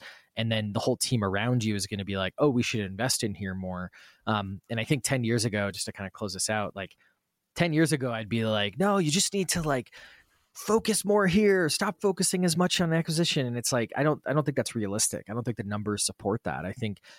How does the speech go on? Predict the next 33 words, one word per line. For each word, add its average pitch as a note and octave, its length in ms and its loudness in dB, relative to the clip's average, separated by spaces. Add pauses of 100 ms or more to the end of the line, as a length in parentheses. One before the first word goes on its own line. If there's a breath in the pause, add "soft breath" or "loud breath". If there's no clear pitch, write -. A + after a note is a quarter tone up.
(140 loud breath)
you're A2+ 100 0
still B2 220 2
gonna A#2 140 2
spend G#2 540 0
sixty - 420 2
percent G#2+ 340 0
of G#2 40 2
your G2 100 0
budget, G2 440 0 (100)
um, F#2+ 360 -4
a G#2 60 -6
little G2+ 160 -2
bit G2 160 -2
more G2+ 160 0
if G#2 100 -4
you're G2+ 120 2
a - 20 -8
consumer G2+ 400 -2
company, G#2+ 340 -2
a G2+ 60 0
little G2 160 -2
bit G2 100 -4
less G2 220 0
if G#2 100 -8
you're G2+ 80 0
B F#2+ 160 -2
two G2 80 -2
B G2 400 -2
on F#2+ 160 -4
sales G2 320 0
and G2 100 -4
marketing. A#2 440 0 (420 loud breath)
Um, F#2+ 320 -2